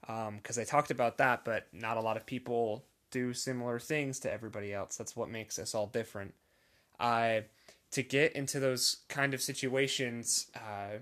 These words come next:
where you're, like, actually making jokes and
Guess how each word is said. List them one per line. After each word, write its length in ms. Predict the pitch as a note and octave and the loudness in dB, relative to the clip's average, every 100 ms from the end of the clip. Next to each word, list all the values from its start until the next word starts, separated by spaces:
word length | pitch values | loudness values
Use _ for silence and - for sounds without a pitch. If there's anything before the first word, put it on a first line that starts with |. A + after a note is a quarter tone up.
| C3+ | -12
where 360 | - A2+ A#2+ A#2+ | -16 -2 2 2
you're, 680 | A2+ A2+ A2 G#2+ G#2 A2+ - _ - | 0 -4 -4 -2 -2 -6 -10 _ -10
like, 280 | G#2+ A2 A#2 | -4 -4 -2
actually 380 | A#2 - A2 | -2 -2 -6
making 440 | G#2+ D3 E3 C3 A#2 | -2 -2 0 -4 -4
jokes 500 | G#2 G2+ G#2 - - _ _ _ _ _ _ _ | -4 -4 0 0 -2 _ _ _ _ _ _ _
and 540 | A2+ G#2+ G2+ G2 G2+ | -6 -4 -6 -6 -6